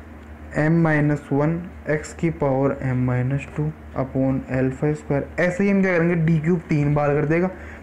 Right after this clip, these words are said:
तो ऐसे चलता रहेगा। और last वाली value हमें कितनी प्राप्त होगी,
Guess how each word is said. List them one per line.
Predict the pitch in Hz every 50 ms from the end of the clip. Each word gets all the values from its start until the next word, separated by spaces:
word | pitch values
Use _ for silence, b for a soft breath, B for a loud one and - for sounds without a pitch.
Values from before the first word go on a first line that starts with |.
| B B
तो | - 190
ऐसे | 196 196 196
चलता | 185 165 151 151 160 156
रहेगा। | 165 170 175 170 160 165 B B B B B B
और | 165 156
last | 147 139 135 143 160 175 165 - - 208
वाली | 208 208 214 220 220
value | 214 202 196 190 196
हमें | 196 196 185
कितनी | 196 185 - 175 175
प्राप्त | 165 160 156 156 151 - -
होगी, | 175 165 147 156 165